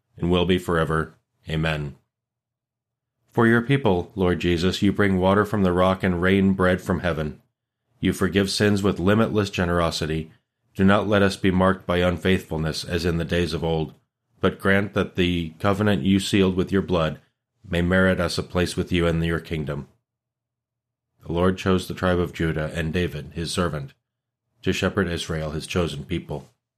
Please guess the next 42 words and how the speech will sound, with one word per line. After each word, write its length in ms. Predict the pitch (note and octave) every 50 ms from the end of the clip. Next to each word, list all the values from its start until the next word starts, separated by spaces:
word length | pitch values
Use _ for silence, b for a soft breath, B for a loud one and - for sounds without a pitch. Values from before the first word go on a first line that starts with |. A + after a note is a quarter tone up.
| _ _ _ _ _ _ _ _ _ _ _ _ _ _ _ _ _ _ _ _ _
The 100 | - F#2+
man 220 | F#2 F#2+ G2 G2+
of 120 | A2 G#2 G2+
God 200 | G#2+ G2 G2+ G2
welcomes 440 | F#2+ F#2+ G2 G2+ F#2+ G#2+ G#2 F#2+ -
the 100 | - F#2
light, 380 | F2+ F2 F2 F2 F2 - - - _ _ _ _ _ _ _
so 200 | _ - - F#2+
that 120 | F2+ F2 F2
all 140 | F2+ F#2
may 180 | F#2 F#2 F#2 F2+
see 320 | - - - G2 F2+ F2
his 180 | D#2 E2+ F2 E2
deeds 300 | - E2+ E2 D#2+ D#2 -
are 80 | E2 D2+
true. 380 | - - - D#2+ C#2+ C#2+ - - _ _ _ _ _ _ _ _ _ _ _ _ _ _ _ _ _ _ _ _ _ _ _ _ _ _ _
A 60 | A#2
reading 280 | A2+ G#2+ A2 A2+ A#2 A2+
from 160 | - A2+ G#2+
the 80 | G2 F2+
book 200 | F#2 F#2 F#2 -
of 100 | F#2 E2+
Exodus. 560 | F2+ E2+ - - E2 D#2+ D#2 - - - - _ _ _ _ _ _ _ _ _ -
Moses 340 | G2+ G#2+ G#2+ G#2+ A#2 -
was 160 | - G2+ F2+ -
tending 320 | - - G#2+ G#2 G#2+ G#2
the 80 | F#2+ F2+
flock 320 | - - G#2+ G2+ F#2+ -
of 100 | G2 F2
his 140 | F2 F2 -
father-in-law 600 | - G#2 G2 F#2+ F#2 F#2 F2+ F2 F2 F2 E2+ F2
Jethro, 440 | D#2+ - F#2 E2+ - - E2 D#2 D2+
the 80 | D2+
priest 380 | D2 - - F#2+ F#2+ F#2+ - F#2+
of 100 | D2+ C2
Midian. 440 | E2+ F2 D#2+ D#2+ D#2 D2+ D2 C#2+ - _ _ _ _ _ _ _ _ _ _ _ _ _ _ _ _ _ _ _ -
Leading 300 | G#2 A#2 A2+ B2+ B2+ A2+
the 60 | G2
flock 360 | - - G#2+ G#2 G2 F#2+ -
across 380 | F2+ D#2 - - F#2 F2 - -
the 80 | F#2
desert, 440 | E2 D#2+ F2+ F2+ E2 D#2 D#2 C#2+ -